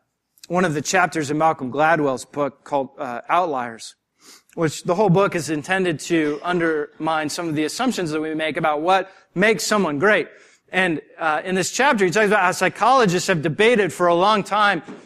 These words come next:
whether someone great, truly great in their field, has to have, is just great because of innate talent.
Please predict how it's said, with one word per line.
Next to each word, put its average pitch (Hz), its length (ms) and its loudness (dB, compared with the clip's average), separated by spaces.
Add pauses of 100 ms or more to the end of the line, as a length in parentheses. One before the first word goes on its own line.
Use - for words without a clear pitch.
(120)
whether 220 440 4
someone 226 580 2
great, 170 600 2
truly 220 340 4
great 190 460 2
in 220 80 2
their 190 160 4
field, 156 560 0 (680)
has 214 400 0
to 202 160 2
have, 185 420 4
is 165 260 -4
just 233 380 0
great 214 240 4
because 170 300 0
of 160 100 -4
innate 196 440 2
talent. 151 580 -6